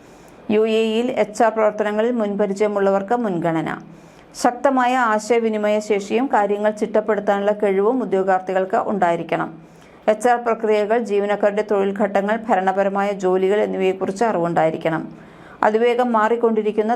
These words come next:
തൊഴിൽ സാഹചര്യങ്ങളിൽ വളരെ നന്നായി ഇടപെടാനും പരിഹരിക്കാനുമുള്ള കഴിവുണ്ടായിരിക്കണം. യോഗ്യതയുള്ളവർ മേസി at alsopa and alsop dot com, എം എ ഇ സി വൈ അറ്റ് എ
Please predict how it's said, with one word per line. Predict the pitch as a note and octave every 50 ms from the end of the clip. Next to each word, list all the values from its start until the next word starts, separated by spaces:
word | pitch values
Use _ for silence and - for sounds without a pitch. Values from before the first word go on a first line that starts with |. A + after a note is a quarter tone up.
| A#3 A#3
തൊഴിൽ | G#3+ G3+ G#3+ A3+ A3 -
സാഹചര്യങ്ങളിൽ | A#3 G#3 G3+ G3 G3+ G3 G3 G3 G3 G3 F#3+ G3 A3+ C#4+ - - - - G3+
വളരെ | G3 G3 G3+ G#3 G#3 G#3
നന്നായി | G3+ G3 G3+ G3+ G3+ G3+ G#3 A3 - - - - G#3
ഇടപെടാനും | F#3+ G3 F#3+ G3 G3 G3 G3 G3 G3+ A3 A#3 A3+
പരിഹരിക്കാനുമുള്ള | G#3 F#3+ F#3+ F#3+ G3 F#3 F#3+ G3 G3 F#3+ F#3+ G3 G3 F#3+ F#3 A3 A3+ -
കഴിവുണ്ടായിരിക്കണം. | G#3+ F#3+ F3+ F3+ F3+ F3+ F3 E3+ E3 E3 E3 D#3+ - D#3+ D#3 D3+ D3+ - - - - - - - - - - - - G#3+ G#3+
യോഗ്യതയുള്ളവർ | A3 A3 G#3+ A#3 A#3 B3+ B3 A3+ G#3+ G#3 G3 G3 G3+ A#3 C4+ - - - G#3
മേസി | G#3 G#3+ A3 G#3+ G#3+ - C4 C4 B3+ - - G3+
at | G3 G3 A3+ A3+ A#3 A#3 - G#3
alsopa | G#3 G3+ G3+ - A#3+ A3 G#3+ G#3+ A3 A3+ A3+ A#3+ - - - - _ _ - _ - G#3 G#3
and | G#3 G#3 G3+ A3 - - - - - - - - - - - - - - - - - - A3+
alsop | G#3 G#3 G3+ G3+ - A3+ A3+ A#3 A#3 A3+ A3+ - - G3 G3
dot | F#3+ F#3+ F#3 - -
com, | E3 D3 - - - - - - - - - - - - - G#3+
എം | G#3+ G#3+ A3 A3+ A3+
എ | A#3 A#3 A3+ A3+
ഇ | A#3+ B3+ B3+ B3+
സി | - A#3+ A3 G#3 G3 F#3+
വൈ | G3+ A3 C4 - - - G#3
അറ്റ് | G3+ G3 - A3 A3+ B3+ - - - - - G#3
എ | G#3